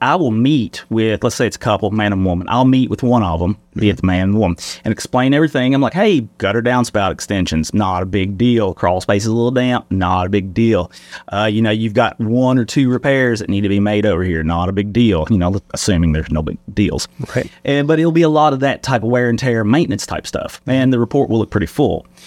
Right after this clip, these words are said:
Speaker 1: Well, the other spouse gets the report without having talked to me first. And they look it over and they think the house is falling down.
Speaker 2: Right.
Speaker 1: That's how it's, it's about applying perspective.
Speaker 2: Yes,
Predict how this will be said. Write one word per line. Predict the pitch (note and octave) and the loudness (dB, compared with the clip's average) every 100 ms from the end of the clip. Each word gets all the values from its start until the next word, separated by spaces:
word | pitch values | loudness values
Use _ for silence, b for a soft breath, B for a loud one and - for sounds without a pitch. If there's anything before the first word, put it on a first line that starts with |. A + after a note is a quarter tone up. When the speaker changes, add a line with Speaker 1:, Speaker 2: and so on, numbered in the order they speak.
| B B | B B
Speaker 1:
Well, | A2+ B2 - | 0 0 0
the | A#2 - | -4 0
other | C#3 E3 | 2 2
spouse | - C3 A2 - | 0 -2 -2 -2
gets | A2 D#3 - - | 0 0 0 -6
the | - A#2 A2 | -2 0 2
report | G#2 G2 - B2 C#3 - - | 0 -4 -2 0 0 -2 -6
without | G#2 A2 G#2+ G2+ - _ - | -4 -2 -2 -4 -8 _ -6
having | G#2+ F#2 D#2 | 0 0 0
talked | - G#2+ - | 0 0 2
to | F#2 | -2
me | - | -2
first. | - D3+ B2 A#1+ - - - b b b b - | -2 0 0 -2 -10 -12 -14 b b b b -6
And | A#2 A2 | -2 0
they | A#2+ | 0
look | A#2+ D3+ | 0 0
it | C#3 | 2
over | B2+ D3 B2+ A#2+ | 2 2 2 0
and | G#2 A2 | 0 -2
they | B2+ | 0
think | C3+ A2 | 0 2
the | |
house | F#3+ A3 | 0 0
is | - | -2
falling | - - | -2 -2
down. | - - - - | -4 -8 -12 -14
Speaker 2:
Right. | - F#2+ _ - | -12 -12 _ -12
Speaker 1:
That's | C3+ C#3+ E3 E3+ | -2 2 2 0
how | D#3 C#3+ C3 A2+ | 0 0 2 0
it's, | - C3 - | -2 -4 -2
it's | C3 - | -2 -2
about | A2 A#2 C#3 C#3+ | -2 0 0 0
applying | B2 - A2+ A2+ A2 | -2 0 2 2 0
perspective. | G#2 - - F#2 - B1 A#1+ - - _ - | -2 -4 -4 -4 -4 -8 -8 -12 -18 _ -4
Speaker 2:
Yes, | G2+ - - | -4 -4 -10